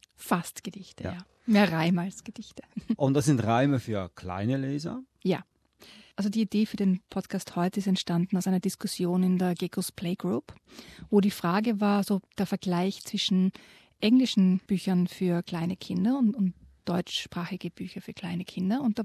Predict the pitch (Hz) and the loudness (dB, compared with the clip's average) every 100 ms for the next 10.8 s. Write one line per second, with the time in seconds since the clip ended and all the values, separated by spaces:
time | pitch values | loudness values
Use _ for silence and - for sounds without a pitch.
0 | 208 214 208 208 220 190 202 196 208 220 | -8 -4 -2 -2 -4 -4 -6 -6 -4 -4
1 | 208 - 208 214 208 - 190 - _ - | -4 -4 -4 -4 -6 -6 -10 -12 _ -10
2 | 220 208 - _ _ _ _ - 175 _ | -8 -8 -12 _ _ _ _ -8 -8 _
3 | 156 170 - 165 - - 202 208 185 - | -6 -6 -4 -8 -8 0 2 4 2 2
4 | 185 202 - 180 165 175 180 - _ _ | 4 4 0 -4 -4 -4 -8 -8 _ _
5 | 190 180 240 220 170 - 160 - - _ | -6 -2 4 4 4 -4 -8 -10 -18 _
6 | _ _ _ _ 196 196 185 190 190 180 | _ _ _ _ 4 4 4 0 -2 -2
7 | 170 180 180 180 190 180 - 190 180 - | -2 -4 -4 -6 -4 -4 -6 -10 -10 -12
8 | _ - - 123 202 - - - - - | _ -18 -14 -14 -14 -18 -20 -20 -20 -20
9 | _ - 175 - 190 - 185 180 170 160 | _ -12 -10 -10 -12 -4 -2 -2 -6 -8
10 | 170 - - - 185 180 165 165 | -10 -12 -12 -10 -6 -4 -4 -4